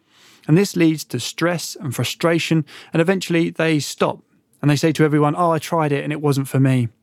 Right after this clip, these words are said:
Intention and purpose are important for longevity and legacy when creating content. Create has three phases. These are three phases of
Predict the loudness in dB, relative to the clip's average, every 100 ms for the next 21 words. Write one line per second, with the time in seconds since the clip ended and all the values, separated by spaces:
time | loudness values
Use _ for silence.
0 | _ _ _ _ 0 2 2 0 0 0
1 | 2 2 0 0 0 0 -4 -6 -8 -4
2 | 2 2 2 0 2 -4 -4 0 2 2
3 | 2 2 0 -2 -6 -6 _ -20 -20 0
4 | 4 6 4 2 -2 -2 -8 -8 0 0
5 | 2 0 0 0 -2 0 0 0 -2 -6
6 | -10 _ _ _ _ _ _ _ _ _
7 | -12 0 2 2 -2 -2 -2 -2 0 0
8 | 0 -4 -6 -10 -14 -16 _ _ _ _
9 | _ _ 0 2 2 2 0 -4 -4 -2
10 | -2 0 0 2 0 0 -4 -6